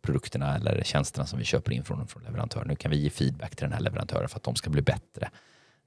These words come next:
Eh, och, och hur kan vi hjälpa våra leverantörer att bli hållbara i sitt arbete? För att är de en leverantör till oss så är de en direkt impact på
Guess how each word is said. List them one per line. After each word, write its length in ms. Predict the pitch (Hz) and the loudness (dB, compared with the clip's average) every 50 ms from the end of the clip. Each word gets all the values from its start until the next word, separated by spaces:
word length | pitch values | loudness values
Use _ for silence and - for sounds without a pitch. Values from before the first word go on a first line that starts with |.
| - - | -6 -2
Eh, 580 | 67 65 62 55 53 55 55 - - - - | 0 0 0 0 -2 -4 -4 -4 -4 -4 -4
och, 480 | - - 73 78 73 - 71 78 76 76 | -2 0 2 2 2 2 2 4 4 4
och 100 | 69 67 | 4 4
hur 100 | 78 82 | 4 2
kan 160 | - - 71 | 2 2 4
vi 80 | 67 69 | 4 6
hjälpa 380 | 76 78 69 67 - - 71 | 6 6 6 4 4 2 4
våra 160 | 69 71 67 69 | 6 6 6 6
leverantörer 580 | 71 71 73 73 69 - - 73 90 98 107 | 6 4 4 2 4 4 6 6 8 8 8
att 160 | 104 - - | 6 4 2
bli 120 | - 85 82 | 2 4 4
hållbara 480 | 80 76 69 67 71 - - - - - - - - | 4 4 4 2 4 6 6 6 6 4 0 -4 0
i 80 | - - | 0 4
sitt 260 | - 110 113 - - | 6 4 4 6 6
arbete? 480 | - - 57 55 - - - - - - | 4 6 6 4 2 0 0 -4 -6 -2
För 140 | - - 80 | 2 2 2
att 200 | 82 - - - | 2 2 0 0
är 100 | 78 78 | 2 4
de 120 | 78 80 | 6 6
en 100 | 92 101 | 8 10
leverantör 440 | 98 85 85 76 71 - 80 73 71 | 10 10 10 10 10 10 10 10 8
till 120 | - - | 8 6
oss 120 | 95 104 - | 4 4 2
så 160 | - - 73 | 2 2 4
är 120 | 69 69 | 4 6
de 200 | 71 71 78 80 | 4 4 4 4
en 140 | 80 85 85 | 2 0 2
direkt 260 | - - - - - | 2 2 2 2 2
impact 400 | - 143 - - - - - - | 0 2 2 2 2 2 0 0
på 180 | - - - | 2 2 2